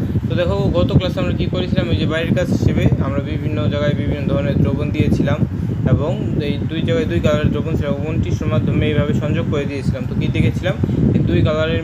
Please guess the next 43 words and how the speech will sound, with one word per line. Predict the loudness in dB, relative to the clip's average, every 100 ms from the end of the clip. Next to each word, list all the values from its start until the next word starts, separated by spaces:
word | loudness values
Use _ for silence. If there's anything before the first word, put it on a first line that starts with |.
| -4
মিশ্রণ | -2 -2 -2
এখানে | -2 -4 -4
এসে | -4 -2
জমা | -2 0
হয়েছে। | -2 -2 -2 0
তো | 2
এখানে | 0 -2 -2
কী | -4
কী | -4 -2
পর্যবেক্ষণ | -2 -2 -2 4 4
আমরা | 6 6
দেখলাম, | 6 4 2 0 0 2 2
এগুলো | 0 -2
আমাদের | -2 0 0
আলোচনা | -2 -4 -2
করতে | -2 -2
হবে। | -4 -2
তো | -2 -2
পর্যবেক্ষণটা | -2 -2 -2 -2 0 2
তো | 2
আমরা | 0 0 0
গত | -2 -2
ক্লাসে | -2 0 0 0
আলোচনা | 0 2 0
করেছি। | 0 0 -2 0
তো | 0
তোমরা | 0 0
যারা | 0 -2 -2 -2 0 2
এর | 2
আগের | 2 0
সেশনটি, | -2 -2 -2 -2 0
পঞ্চম | 0 0 -2
সেশনটি | 0 -2 2 2
দেখোনি, | 2 0 0 0
তারা | 0 -2
পঞ্চম | -2 0 0
সেশনটি | 2 2 2 2
দেখে | 2 2 -2
নিলেই | -2 -2 -4 -2 -2 -4
এখানে | -4 -4
কী | -4 -4
কী | -2
পর্যবেক্ষণ | 0 0 0 2